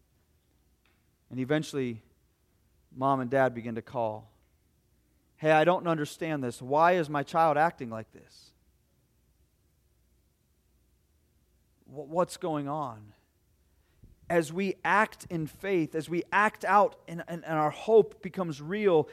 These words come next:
it's natural that it becomes, it, it's done in love. And as a community, if you just, if you, you think about this,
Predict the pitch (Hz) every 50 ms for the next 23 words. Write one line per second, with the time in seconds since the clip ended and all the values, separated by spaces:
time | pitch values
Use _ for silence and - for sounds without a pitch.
0 | - - - 185 185 185 - 165 170 165 165 180 202 208 214 - - 208 185 175
1 | 175 170 175 170 165 170 - 185 185 175 156 131 131 135 - - 185 170 185 -
2 | 175 170 135 - - 135 123 143 185 190 196 196 196 - - 170 165 160 156 151
3 | 160 170 190 196 185 175 156 151 143 - - - - 175 180 196 202 175 190 185
4 | - - 196 180 185 202 226 233 - 185 190 - - - - 208 202 196 - 220
5 | 247 269 269 247 - 202 240 214 - - - 208 175 208 233 233 214 - 214 214
6 | - - 269 269 254 247 196 208 190 175 185 196 170 147 -